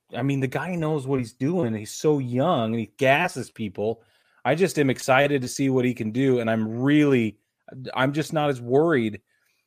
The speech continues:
about, um, Tommy John like I, like I am specifically shoulder surgery, but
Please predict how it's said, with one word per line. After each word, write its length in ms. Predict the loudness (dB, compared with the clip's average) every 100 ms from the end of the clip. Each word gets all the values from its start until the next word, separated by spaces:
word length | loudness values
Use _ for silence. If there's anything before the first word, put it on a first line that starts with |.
| -12
about, 720 | -2 2 4 4 2 0 -4 -18 -20 -10
um, 600 | -4 -2 -2 -6 -10 -14 _ _ _ -16 -14
Tommy 260 | -8 -6 -4
John 300 | -4 -4 -4
like 160 | -4
I, 200 | -4 -6 -8
like 200 | -8 -4
I 100 | -2
am 220 | -2 -6 -10 _
specifically 600 | -20 -10 -4 -2 0 -2
shoulder 340 | 0 0 2
surgery, 460 | -2 -4 -4 -4 -4
but 240 | -2 -2